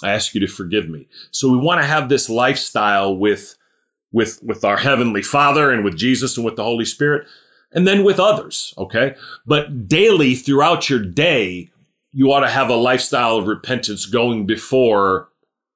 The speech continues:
going before the triune God, going before either your Heavenly Father or the Lord Jesus or the Holy Spirit. All right.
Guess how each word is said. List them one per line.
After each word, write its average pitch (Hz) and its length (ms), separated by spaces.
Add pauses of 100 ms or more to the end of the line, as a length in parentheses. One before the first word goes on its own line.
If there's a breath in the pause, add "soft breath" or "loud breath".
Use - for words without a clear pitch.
(240)
going 120 280
before 110 340
the 98 80
triune 101 640
God, 85 300
going 107 200
before 104 320
either 101 160
your 98 200
Heavenly 98 340
Father 92 520 (560 soft breath)
or 113 140
the 101 80
Lord 95 260
Jesus 95 440
or 90 80
the 85 100
Holy 82 240
Spirit. 92 460 (1080)
All 110 160
right. 76 160